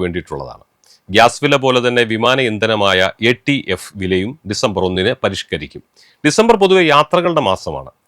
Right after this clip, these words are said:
ഇന്ധനവിലയിൽ വരുന്ന ചെറിയൊരു മാറ്റം പോലും വിമാന ടിക്കറ്റ് നിരക്കിൽ അത് പ്രതിഫലിക്കാൻ സാധ്യതയുണ്ട്. ക്രിസ്തുമസ്, ന്യൂ ഇയർ അവധിക്കാലത്ത് നാട്ടിൽ വരാനോ വിനോദയാത്ര പോകാനോ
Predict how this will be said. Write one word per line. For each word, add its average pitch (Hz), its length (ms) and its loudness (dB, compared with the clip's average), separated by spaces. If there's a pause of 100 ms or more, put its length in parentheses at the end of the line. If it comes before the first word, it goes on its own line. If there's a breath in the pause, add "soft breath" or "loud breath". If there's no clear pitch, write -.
(120)
ഇന്ധനവിലയിൽ 135 560 4
വരുന്ന 131 240 0 (100)
ചെറിയൊരു 127 440 -2
മാറ്റം 113 320 -2
പോലും 107 260 -2
വിമാന 110 240 0 (100)
ടിക്കറ്റ് 117 360 -4
നിരക്കിൽ 107 320 -4
അത് 101 60 -8 (100)
പ്രതിഫലിക്കാൻ 98 580 -4
സാധ്യതയുണ്ട്. 78 580 -8 (600 soft breath)
ക്രിസ്തുമസ്, 180 500 0
ന്യൂ 143 160 0
ഇയർ 143 180 6
അവധിക്കാലത്ത് 120 500 0 (100)
നാട്ടിൽ 110 280 0 (300)
വരാനോ 98 340 0 (140)
വിനോദയാത്ര 101 580 0
പോകാനോ 90 360 -2